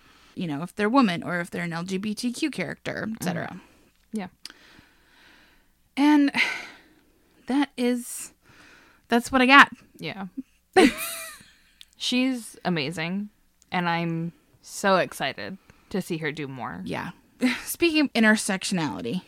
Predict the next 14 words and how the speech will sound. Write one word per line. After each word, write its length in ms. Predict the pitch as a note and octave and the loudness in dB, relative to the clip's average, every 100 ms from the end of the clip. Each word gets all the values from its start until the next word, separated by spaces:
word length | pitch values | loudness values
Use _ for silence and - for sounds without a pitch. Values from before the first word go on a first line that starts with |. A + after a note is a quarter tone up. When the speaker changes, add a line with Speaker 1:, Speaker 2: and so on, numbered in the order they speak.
| - | -2
Speaker 1:
right? 260 | G3+ G3 F#3 | 2 4 2
Speaker 2:
Mm-hmm. 480 | A3 - - - G#3+ | -4 -6 -18 -8 -2
Speaker 1:
We 200 | C#4 D#4+ | 0 0
talk 460 | - G#3 F3+ - - _ _ _ _ _ _ _ _ _ | 0 2 2 -2 -20 _ _ _ _ _ _ _ _ _
in 140 | F#3 G3 | 0 4
our 260 | F#3 G3+ - | 6 4 -2
humble 420 | - F#3+ G#3+ A#3 | -4 0 2 2
little 180 | A#3 A#3 | 2 0
podcast 800 | F3+ E3+ - D3+ D#3 - - - _ _ - | 0 -2 -2 -6 -6 -10 -12 -14 _ _ -12
Speaker 2:
Mm-hmm. 220 | G#3+ F#3 | -10 -2
Speaker 1:
about 680 | G#3+ F#3 D#3+ E3 A3+ - - _ _ _ _ _ _ _ _ | -2 2 0 0 -4 -8 -10 _ _ _ _ _ _ _ _
women 640 | - G#3+ A3+ A3 G#3 G#3 - _ - | -4 4 6 6 6 4 0 _ 2
of 240 | F#3+ F#3+ _ - | 2 2 _ 2
all 480 | A3+ A3 G#3+ G#3 G3+ | 6 8 8 4 0